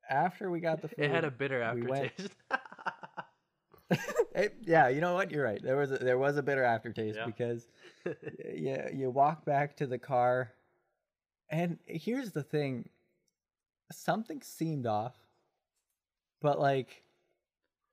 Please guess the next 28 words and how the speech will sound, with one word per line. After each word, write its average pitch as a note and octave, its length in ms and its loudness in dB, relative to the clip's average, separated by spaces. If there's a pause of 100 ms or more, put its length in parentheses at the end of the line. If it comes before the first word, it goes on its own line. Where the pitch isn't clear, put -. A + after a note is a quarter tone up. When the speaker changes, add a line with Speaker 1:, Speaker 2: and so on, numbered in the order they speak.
(140)
Speaker 1:
we D3 140 0
just E3 240 -2
weren't E3+ 280 -2
sure. C#3 400 -2
Speaker 3:
The G2 80 -18
sense F#2+ 300 -18
of F2+ 140 -18
dread. F2 340 -14
Speaker 1:
And C#3 160 -4
we D3 120 -2
had D#3 180 -4 (100)
put F#3 240 -4
something D3+ 560 -4 (100)
in C3 200 -4
the, A#2+ 180 -8
uh, D3 60 0
the, C3+ 440 4 (120)
the - 20 -10 (180)
remaining C#3+ 440 0
food, A2 420 -6
whatever B2+ 340 0
excess A#2+ 300 -2
food A#2 180 -6
we G#2+ 140 -4
had, G2+ 240 -4 (360)
the, G2+ 380 -4 (300)
we A2 80 -4
had G#2+ 140 -4